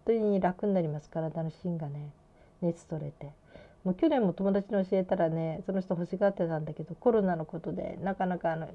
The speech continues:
輸入のそういうもの入ってこなくて、去年は手に入らなかったみたいで、今年はね、結構ありました。Amazonでもどこでもね、結構買おうと思ったけど、ただ、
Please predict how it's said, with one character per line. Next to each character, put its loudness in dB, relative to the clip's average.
輸 4
入 4
の 2
そ -2
う 2
い 2
う 0
も 0
の -4
入 0
っ 2
て -2
こ -2
な 0
く -14
て、 -10
去 2
年 2
は 2
手 2
に -2
入 0
ら 0
な -2
か -12
っ -16
た -12
み -8
た -12
い -12
で、 -14
今 2
年 -2
は 4
ね、 0
結 2
構 0
あ 2
り 2
ま 2
し -20
た。 -10
Amazon 0
で -4
も -4
ど -4
こ 0
で 4
も 0
ね、 -2
結 -4
構 -12
買 0
お 6
う 2
と -2
思 4
っ 2
た 2
け 2
ど、 0
た 0
だ、 -2